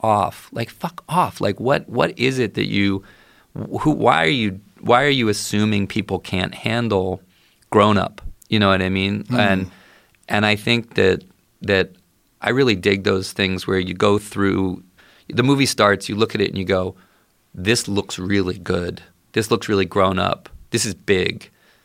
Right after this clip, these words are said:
Speaker 1: The actors are, like, like, adult and authoritative.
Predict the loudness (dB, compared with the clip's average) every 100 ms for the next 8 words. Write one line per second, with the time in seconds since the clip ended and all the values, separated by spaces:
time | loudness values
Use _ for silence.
0 | _ _ _ 0 2 0 0 -2 0 2
1 | 2 0 -6 -20 _ _ _ _ -20 _
2 | _ -4 -2 -2 -6 -8 -6 2 2 2
3 | -2 -10 -4 -4 0 2 2 0 -2 0
4 | 0 -2 -8